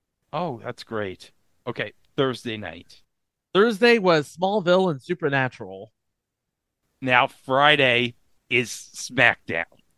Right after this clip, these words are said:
Speaker 1: And did they have anything for Saturday night?
Speaker 2: No.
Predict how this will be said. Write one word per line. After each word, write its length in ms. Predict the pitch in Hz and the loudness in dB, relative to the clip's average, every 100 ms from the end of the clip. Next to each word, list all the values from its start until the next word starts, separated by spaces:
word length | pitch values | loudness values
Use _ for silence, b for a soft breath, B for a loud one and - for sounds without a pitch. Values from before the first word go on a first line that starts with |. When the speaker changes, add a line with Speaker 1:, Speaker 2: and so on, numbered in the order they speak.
| _ | _
Speaker 1:
And 220 | 123 117 | -4 -4
did 160 | 113 113 | -4 -4
they 120 | 123 | -2
have 260 | 117 135 127 | 0 0 0
anything 400 | 131 127 135 117 | -2 -4 -8 -10
for 140 | 127 | -12
Saturday 640 | - - 117 101 92 82 | -10 -4 -4 -4 -8 -12
night? 240 | 78 73 _ | -14 -20 _
Speaker 2:
No. 540 | - 131 156 147 101 | -18 -2 2 2 -2